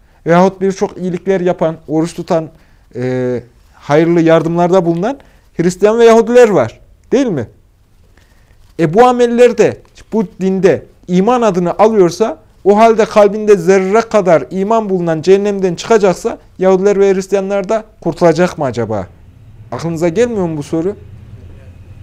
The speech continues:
He, işte şu ifade bunu ortadan kaldırıyor.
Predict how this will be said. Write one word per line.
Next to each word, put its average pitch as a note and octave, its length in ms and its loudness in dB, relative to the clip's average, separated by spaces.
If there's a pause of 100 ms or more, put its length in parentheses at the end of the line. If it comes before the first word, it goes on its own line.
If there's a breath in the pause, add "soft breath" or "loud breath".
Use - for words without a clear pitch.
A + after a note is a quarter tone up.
(540)
He, D#3+ 280 2 (280 loud breath)
işte G#3+ 300 0
şu C#4 200 -2
ifade G#3 600 0 (520 soft breath)
bunu G#3 180 -2
ortadan G#3 380 -2
kaldırıyor. A#2 640 -4